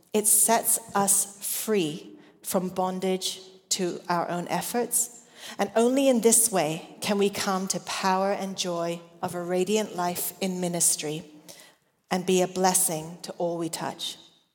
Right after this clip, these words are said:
God knew we'd struggle with this.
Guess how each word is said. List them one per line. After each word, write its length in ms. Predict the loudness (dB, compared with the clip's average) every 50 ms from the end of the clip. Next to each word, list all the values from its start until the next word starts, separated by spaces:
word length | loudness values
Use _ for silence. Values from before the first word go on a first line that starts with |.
| _ _ _ _ _ _ _ _ _ _ _ _ _ _ _ _ _ _ -20 -20 -20 -20 -20 -20 -20 _ _ _ _ _ _ _ _ _ _ _ _ _ _ _ _
God 200 | 0 0 0 2
knew 200 | 0 0 -2 0
we'd 240 | 0 0 0 2 2
struggle 360 | 2 2 2 0 -2 -4 -6
with 180 | -8 -8 -8 -8
this. 540 | -8 -4 -2 -2 0 0 -2 -4 -8 -12